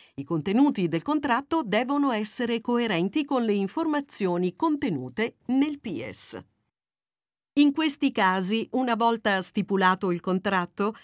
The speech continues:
si può ottenere gratuitamente dal finanziatore in qualsiasi momento del rapporto una versione aggiornata della tabella di ammortamento, che in ogni caso viene fornita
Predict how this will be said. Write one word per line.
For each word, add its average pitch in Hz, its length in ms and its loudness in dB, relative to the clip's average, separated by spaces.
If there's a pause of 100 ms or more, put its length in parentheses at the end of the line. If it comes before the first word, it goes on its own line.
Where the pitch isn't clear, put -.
(220)
si - 220 0
può 330 200 4
ottenere 254 600 2
gratuitamente 233 1120 2
dal 196 180 0
finanziatore 214 960 0
in 160 160 0
qualsiasi 165 840 0
momento 175 600 0
del 196 200 0
rapporto 226 720 0 (300)
una 311 300 6
versione 302 720 2
aggiornata 254 760 0
della 240 380 0
tabella 226 500 2
di 214 160 2
ammortamento, 214 840 2 (260)
che 185 100 2
in 156 240 2
ogni 311 220 4
caso 202 440 0
viene 180 360 2
fornita 240 680 0